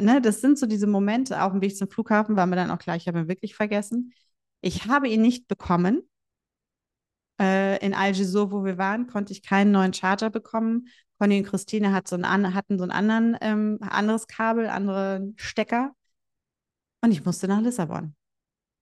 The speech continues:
Ich wusste vorher schon, dass ich keinen Rückflug buchen werde.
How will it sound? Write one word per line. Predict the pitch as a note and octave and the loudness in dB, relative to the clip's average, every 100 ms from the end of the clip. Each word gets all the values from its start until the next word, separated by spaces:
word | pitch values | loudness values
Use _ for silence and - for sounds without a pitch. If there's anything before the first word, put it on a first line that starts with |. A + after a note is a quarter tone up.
| _ _ _ _ - | _ _ _ _ -4
Ich | E3+ E3 | -2 2
wusste | C4+ G4 - | 2 2 0
vorher | B3 C4+ C#4+ C4+ | 0 4 6 6
schon, | A#3+ G3+ G#3 | 2 0 0
dass | G#3 | -2
ich | G3+ - | -6 -6
keinen | A#3+ B3+ | 0 0
Rückflug | B3 D4 - A3+ - | 0 -4 -6 -8 -4
buchen | E3+ D3+ | -4 -2
werde. | D3 - - | -4 -4 -6